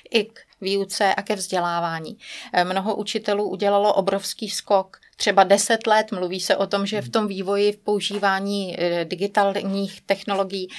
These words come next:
udělali obrovský skok. Zároveň se naučili používat, eh, taková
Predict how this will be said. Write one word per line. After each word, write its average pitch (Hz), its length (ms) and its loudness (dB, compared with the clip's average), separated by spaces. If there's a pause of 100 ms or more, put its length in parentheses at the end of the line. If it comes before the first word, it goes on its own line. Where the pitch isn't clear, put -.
(220)
udělali 196 400 4
obrovský 175 480 -2
skok. - 360 -6 (440)
Zároveň 208 720 2
se 208 480 2 (100)
naučili 202 440 0
používat, 202 840 0
eh, 175 380 0 (140)
taková 196 600 6